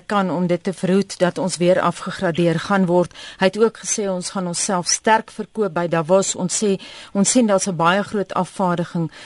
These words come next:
vandag in Switserland. Dink jy hy kan tog die knoop vir ons deurhak?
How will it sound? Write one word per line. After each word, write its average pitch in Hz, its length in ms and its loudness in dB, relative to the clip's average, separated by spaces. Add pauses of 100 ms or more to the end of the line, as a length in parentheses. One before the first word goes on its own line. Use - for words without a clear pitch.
vandag 180 480 0
in 196 100 0
Switserland. 196 680 -2 (560)
Dink 269 400 2
jy 170 380 -6 (160)
hy 220 140 -2
kan 247 360 0 (100)
tog - 440 0
die 214 160 -4
knoop 202 320 2
vir 196 200 -4
ons 185 240 -2
deurhak? 147 580 -4